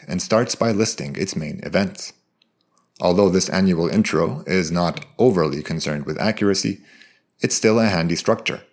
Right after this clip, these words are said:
and he maintains it even for the years with no narrations attributed to them. Sadly,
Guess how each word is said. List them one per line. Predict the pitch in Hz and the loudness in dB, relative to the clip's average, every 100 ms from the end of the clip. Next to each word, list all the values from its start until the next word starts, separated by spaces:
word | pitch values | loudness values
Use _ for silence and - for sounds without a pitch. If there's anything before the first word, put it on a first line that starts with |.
| _ - | _ -4
and | 104 | 0
he | 131 | 2
maintains | 131 120 95 85 | 2 2 0 0
it | 90 - | 0 -2
even | 85 90 107 | -4 0 0
for | 104 98 | 2 2
the | 104 | 2
years | 90 76 78 87 | 2 0 -2 -4
with | 82 | -4
no | 80 76 | -4 -4
narrations | 67 85 113 76 71 | -2 0 0 0 -4
attributed | 80 - 113 - 62 | -4 -2 -2 -4 -6
to | - | -10
them. | - - _ _ _ _ _ _ | -12 -14 _ _ _ _ _ _
Sadly, | - 107 101 - 98 | -4 -2 0 -2 -6